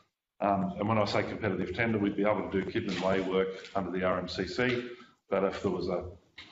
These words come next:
five kilometre stretch on the Newell Highway and we wanted to go for that, then we'd have to go for the, uh, competitive tendering R two accreditation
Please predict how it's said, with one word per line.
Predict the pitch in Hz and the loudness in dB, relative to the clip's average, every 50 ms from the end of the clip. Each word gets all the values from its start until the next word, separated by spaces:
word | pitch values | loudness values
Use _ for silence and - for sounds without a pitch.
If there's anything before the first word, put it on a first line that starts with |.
| - _ _ | -20 _ _
five | - 107 95 92 - - | 0 0 2 2 0 0
kilometre | 107 90 92 95 90 85 85 | 0 0 0 -2 -2 -2 -2
stretch | 85 87 104 95 92 - - | -2 0 0 0 0 0 -4
on | 95 87 87 | -4 -2 -2
the | 85 | -2
Newell | 87 90 90 87 82 82 | -2 -2 -2 -2 -2 0
Highway | 92 92 92 90 92 87 87 | 2 2 2 2 0 -2 -2
and | 85 87 | -2 -4
we | 87 85 | -4 -4
wanted | 87 90 82 82 - 92 87 85 85 | -4 -4 -6 -6 -6 -6 -6 -6 -6
to | - - | -4 -2
go | 95 90 87 | -2 -2 -2
for | - - 85 | -2 -6 -4
that, | 87 85 85 85 - - - | -2 -2 -2 -4 -6 -10 -12
then | 85 80 | -10 -8
we'd | 85 82 82 | -8 -6 -4
have | 87 85 - | -4 -4 -4
to | - | -6
go | 80 82 80 80 - - | -6 -6 -6 -6 -6 -8
for | 80 | -8
the, | 80 80 76 - - - - _ _ _ _ _ _ _ - | -8 -8 -8 -8 -12 -16 -20 _ _ _ _ _ _ _ -2
uh, | 95 92 | -2 -2
competitive | 92 - - 92 101 98 95 90 85 85 | -2 -2 -4 -2 0 0 0 0 -2 -4
tendering | - 104 95 92 90 87 87 85 - - - - - | -4 -4 -4 -4 -4 -4 -4 -6 -8 -10 -12 -12 -4
R | - 92 87 | -2 -2 -2
two | - - - | 0 -2 -2
accreditation | - - - - 87 80 - - 92 85 82 85 - 85 82 | -2 -2 -2 -4 -6 -8 -6 -6 -6 -6 -6 -6 -8 -8 -8